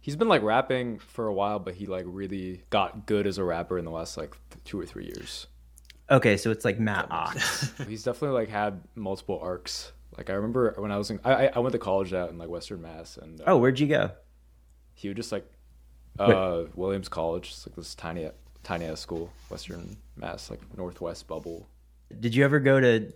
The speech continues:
Speaker 2: Thurston Moore's, like, record store in the woods?
Speaker 1: I don't think so. What's it called?
Speaker 2: I don't know. It's just a
Speaker 1: Does it have a name?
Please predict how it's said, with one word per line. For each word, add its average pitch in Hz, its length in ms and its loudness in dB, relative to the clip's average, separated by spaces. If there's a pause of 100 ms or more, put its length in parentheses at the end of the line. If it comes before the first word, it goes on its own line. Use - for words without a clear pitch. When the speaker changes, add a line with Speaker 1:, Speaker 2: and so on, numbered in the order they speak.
Speaker 2:
Thurston 104 440 0
Moore's, 98 600 0
like, 90 320 0
record 90 380 -4
store 95 280 -6
in 92 100 -4
the 90 80 -2
woods? 87 440 -4 (240)
Speaker 1:
I 90 100 -14
don't 139 120 -10
think 98 140 -12
so. 71 240 -8
What's 87 160 -12
it - 60 -16
called? 107 260 -4 (960)
Speaker 2:
I 101 160 8
don't 104 220 6
know. 117 160 2
It's - 200 -6
just - 220 -4
a 117 80 6
Speaker 1:
Does 92 320 -4
it 92 40 -10
have 87 240 -8
a 87 40 -10
name? 104 160 0